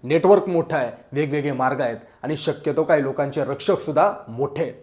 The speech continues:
हे सगळे सकारात्मक संकेत नाहीत मित्रांनो, ही चेतावणीची बेल आहे. मित्रांनो, थोडा विचार करा, संगमनेर शहराचा इतिहास पहा. संगमनेरसारख्या ठिकाणी गेली अनेक वर्ष या वस्तूंना मुळं नसायची. आपलं शहर शांततेचं, संस्काराचं.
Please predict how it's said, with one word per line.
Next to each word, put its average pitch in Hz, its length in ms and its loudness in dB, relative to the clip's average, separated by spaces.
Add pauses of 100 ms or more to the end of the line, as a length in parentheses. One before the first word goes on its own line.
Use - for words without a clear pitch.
(260)
हे 156 80 -2
सगळे 151 300 0
सकारात्मक 147 540 -2
संकेत 143 340 -4
नाहीत 139 220 -4
मित्रांनो, 123 500 -6 (320)
ही 147 80 -4
चेतावणीची 143 720 -4
बेल 120 320 -8
आहे. 110 240 -16 (160)
मित्रांनो, 147 440 -2
थोडा 147 180 -2
विचार 123 340 -4
करा, - 200 -14 (640)
संगमनेर 196 440 8
शहराचा 180 460 4
इतिहास 165 420 0
पहा. - 160 -14 (480)
संगमनेरसारख्या 165 720 4
ठिकाणी 147 420 0 (340)
गेली 175 140 6
अनेक 208 320 8
वर्ष 180 220 2
या 190 140 6
वस्तूंना 165 440 2
मुळं 147 260 -2
नसायची. 151 520 -6 (200)
आपलं 156 280 2
शहर 139 280 -4
शांततेचं, 143 640 -4 (400)
संस्काराचं. 143 580 -4